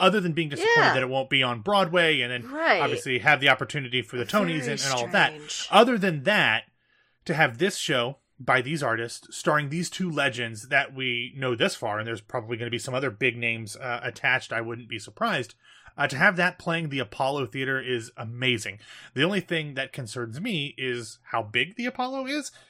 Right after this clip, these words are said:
Speaker 1: It seats more than fifteen hundred
Speaker 2: It's
Speaker 1: people, which is a
Speaker 2: huge.
Speaker 1: tough sell
Speaker 2: Yeah.
Speaker 1: anywhere,
Speaker 2: Yeah.
Speaker 1: but especially outside of the theater district. But nonetheless, I'm excited to hear how this goes,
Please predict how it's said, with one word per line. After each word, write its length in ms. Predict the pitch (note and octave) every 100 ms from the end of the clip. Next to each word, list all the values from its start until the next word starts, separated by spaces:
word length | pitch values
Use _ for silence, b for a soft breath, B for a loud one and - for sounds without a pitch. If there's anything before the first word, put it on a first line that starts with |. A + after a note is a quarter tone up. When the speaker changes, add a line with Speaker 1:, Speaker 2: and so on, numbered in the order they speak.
| b
Speaker 1:
It 160 | - E3
seats 260 | E3+ D#3 D#3
more 140 | D3+
than 100 | C3
fifteen 460 | - D3 - D3+ B2
hundred 160 | G#3
Speaker 2:
It's 140 | - -
Speaker 1:
people, 220 | C3 C#3
which 200 | C#3+ C#3+
is 180 | B2 G3
a 40 |
Speaker 2:
huge. 440 | E3+ C3+ A2+ A3+
Speaker 1:
tough 200 | B3+ D3+
sell 420 | - - C3 A#2 -
Speaker 2:
Yeah. 260 | E3+ E3
Speaker 1:
anywhere, 720 | E3+ A3+ G3+ D3 A#2+ A2+ G#2+ A2
Speaker 2:
Yeah. 320 | F3 E3+ D3
Speaker 1:
but 80 | D3
especially 640 | - - F3 E3+ D3 C3
outside 340 | B2+ B2+ - A#2+
of 80 | A2
the 80 |
theater 260 | A2 B2+ A2+
district. 380 | G#2+ G#2 A#2+ -
But 100 | E3
nonetheless, 520 | F3 F#3+ E3 A#2+ - B B B B
I'm 140 | C#3
excited 360 | C3+ E3+ E3 D3+
to 60 |
hear 180 | C#3 D#3
how 100 | C#3+
this 200 | C3 B2
goes, 320 | - B2+ B2